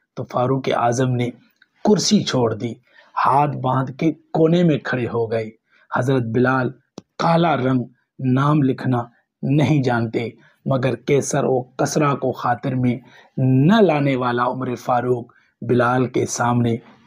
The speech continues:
खड़े हो गए। लोग कहने लगे, "उमर, कौन आ रहा है जिसके लिए तेरा ये इस्तकबाल है?" हज़रत बिलाल आए और कहने लगे, "अमीरुल मोमिनीन,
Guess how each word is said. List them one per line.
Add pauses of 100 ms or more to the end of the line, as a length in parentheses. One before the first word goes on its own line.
(140)
खड़े
हो
गए। (400)
लोग
कहने
लगे, (160)
"उमर, (600)
कौन
आ
रहा
है (300)
जिसके
लिए
तेरा
ये (340)
इस्तकबाल
है?" (440)
हज़रत
बिलाल
आए (400)
और (120)
कहने
लगे, (420)
"अमीरुल
मोमिनीन,